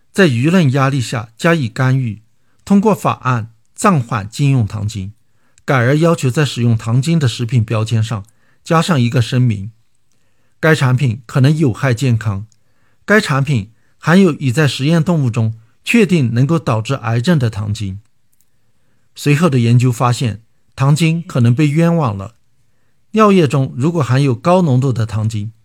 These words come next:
的确能够诱发大鼠得膀胱癌，这是因为大鼠的尿液含有高浓度的磷酸钙、蛋白质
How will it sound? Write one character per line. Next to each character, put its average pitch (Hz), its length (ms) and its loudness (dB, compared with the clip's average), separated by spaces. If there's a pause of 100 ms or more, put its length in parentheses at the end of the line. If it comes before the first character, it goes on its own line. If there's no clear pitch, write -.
(340)
的 147 160 0
确 214 200 2
能 127 140 2
够 143 160 -2
诱 147 200 0
发 117 180 -2
大 131 240 -2
鼠 110 380 -6
得 117 100 -2
膀 117 240 -2
胱 131 220 0
癌， 107 240 -8 (520)
这 160 140 2
是 135 160 0
因 135 160 4
为 117 240 -2 (500)
大 214 160 2
鼠 127 200 -4
的 113 120 -2
尿 135 220 2
液 120 280 -4 (220)
含 151 200 0
有 147 100 2
高 170 300 0
浓 123 180 0
度 135 100 -2
的 110 160 -4
磷 107 220 -4
酸 117 240 0
钙、 107 300 -8 (440)
蛋 170 220 0
白 107 140 -4
质 101 300 -10